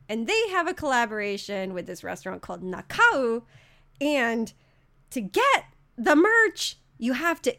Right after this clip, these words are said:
eat the food to get cards with points, which you scan onto your phone, and then they send it to you in the mail in September, I found out today, because we finally got twelve frickin' points after enlisting, like, my husband's family, my husband.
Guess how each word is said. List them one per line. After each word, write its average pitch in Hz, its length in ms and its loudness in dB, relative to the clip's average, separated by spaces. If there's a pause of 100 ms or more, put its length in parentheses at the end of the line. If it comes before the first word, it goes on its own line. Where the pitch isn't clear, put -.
eat 320 340 0
the - 100 -4
food 440 560 4
to 254 80 -4
get - 280 -8
cards 392 460 0
with 196 260 -8
points, 392 420 4
which 208 200 -10
you 190 60 -12
scan - 260 -2 (200)
onto 494 120 0
your 440 140 2
phone, 349 400 4 (960)
and 403 200 6
then 466 160 4 (120)
they 311 160 8
send 349 340 4
it 311 100 4
to 370 120 4
you 269 100 8
in 302 100 8
the 262 60 6
mail 254 480 4
in 240 120 -4
September, - 760 -4
I 208 80 -8
found 185 300 -10
out 175 240 -8 (120)
today, 240 520 -2 (240)
because 226 260 -12
we 185 60 -10
finally 381 420 0
got 262 220 -6
twelve 269 320 -6 (100)
frickin' 440 300 2
points 311 340 0
after 220 240 -6
enlisting, 196 540 -8 (680)
like, 220 360 -6
my - 100 -10
husband's 190 420 -12
family, 453 600 4 (260)
my - 100 -16
husband. 392 520 2